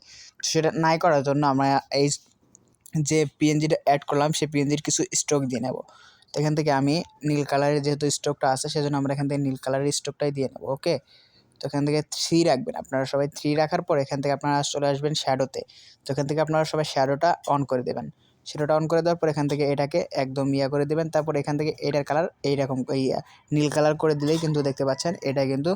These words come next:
সম্পূর্ণটা মিশে গেল ওইটার সাথে। তাই দেখতে পাচ্ছেন এখানে কিন্তু already আমাদের থাম্বনেলটা কপি হয়ে গেছে। এখন যদি এই থাম্বনেলটা আমরা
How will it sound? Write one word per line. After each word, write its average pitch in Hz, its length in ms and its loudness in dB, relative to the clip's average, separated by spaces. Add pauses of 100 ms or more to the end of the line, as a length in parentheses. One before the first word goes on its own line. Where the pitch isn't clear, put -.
(280)
সম্পূর্ণটা 147 560 0
মিশে 156 340 2
গেল 139 160 2
ওইটার 135 260 2
সাথে। 131 360 -2 (520)
তাই 135 180 2
দেখতে 156 240 0
পাচ্ছেন 165 260 0
এখানে 151 240 0
কিন্তু 147 160 -2 (220)
already 151 360 2 (100)
আমাদের 147 300 0
থাম্বনেলটা 143 440 0 (140)
কপি 143 240 0
হয়ে 139 180 2
গেছে। 135 240 -2
এখন 147 240 -4
যদি 156 120 0
এই 156 160 0
থাম্বনেলটা 147 360 -2
আমরা 147 160 0